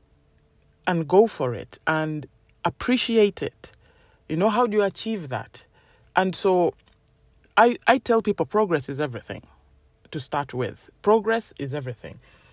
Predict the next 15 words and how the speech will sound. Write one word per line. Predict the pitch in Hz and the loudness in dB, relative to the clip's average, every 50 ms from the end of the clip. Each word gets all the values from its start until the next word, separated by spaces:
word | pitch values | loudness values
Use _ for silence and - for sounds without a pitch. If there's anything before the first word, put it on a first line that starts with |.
| _ _ | _ _
When | - 165 170 | -6 -2 0
you're | 185 254 311 | 0 0 0
progressing, | - - 190 156 139 139 175 180 165 - - 113 104 - - 131 - - | 0 -2 -2 -2 0 4 4 4 4 2 -4 -6 -6 -8 -12 -16 -18 -12
you | - 196 202 | -8 -8 -6
feel | - - 190 180 | 0 0 0 0
fulfilled, | - - - 143 131 - - 175 170 156 131 120 120 123 | 0 -4 -6 -6 -6 -4 -4 -2 -2 -2 -2 -4 -6 -8
because | 135 - 160 151 147 147 139 - - _ _ _ - _ _ _ _ _ _ _ - | -8 -6 -4 -2 -2 -2 -4 -6 -16 _ _ _ -20 _ _ _ _ _ _ _ 2
I | 170 190 190 | 4 6 6
don't | 226 240 226 - | 6 4 2 0
care | - - 202 190 | -2 -4 -4 -4
how | 175 156 156 180 180 180 | -4 -4 -4 -4 -4 -4
small | 175 - - - - - 190 180 175 180 180 180 180 175 160 | -4 -8 -10 -8 -8 -4 -2 -2 0 2 4 4 4 4 4
the | 156 143 139 | 2 -2 -2
progress | - - 170 160 160 151 139 135 120 120 - - | 0 0 2 2 2 2 0 -2 -2 -2 -2 -2
is. | 156 135 110 82 - 76 - - - - | -2 -2 -2 -2 -4 -6 -8 -10 -10 -10